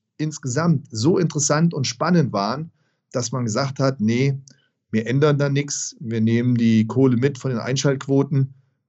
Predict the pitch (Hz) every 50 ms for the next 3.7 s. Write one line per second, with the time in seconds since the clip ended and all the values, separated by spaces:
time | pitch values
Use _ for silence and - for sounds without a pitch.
0 | _ - 117 117 113 117 113 107 110 113 113 113 113 117 113 113 - 123 117 113
1 | 113 117 - - 117 117 113 87 101 117 151 147 151 147 143 135 131 127 127 139
2 | 147 143 147 - - 139 117 113 117 107 107 113 131 139 127 117 113 113 - 127
3 | 135 151 151 147 139 135 139 143 131 135 135 135 131